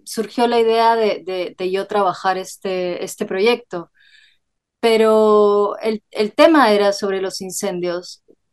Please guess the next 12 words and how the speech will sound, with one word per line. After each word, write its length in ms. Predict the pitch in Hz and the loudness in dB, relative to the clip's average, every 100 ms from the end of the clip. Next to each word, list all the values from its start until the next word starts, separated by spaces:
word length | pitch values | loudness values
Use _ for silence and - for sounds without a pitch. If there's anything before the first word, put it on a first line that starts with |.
| _ | _
pero 320 | - 214 202 190 - - | 0 2 0 -2 -12 -20
no 260 | - 208 269 | -8 -2 0
tenía 300 | 254 240 226 | 0 0 0
una 120 | 214 | -2
historia, 640 | 190 - - 277 214 170 170 | -6 -10 0 2 2 -2 -6
¿no? 140 | 180 | -10
Entonces, 480 | 202 208 214 214 214 _ 214 | -10 -10 -8 -8 -10 _ -12
para 200 | - 180 | -6 -4
hacer 260 | 180 208 208 | -2 0 0
un, 200 | 220 226 | 0 -4
un 280 | 214 220 214 | -4 -2 0
libro 480 | 240 262 240 233 | 0 0 0 -2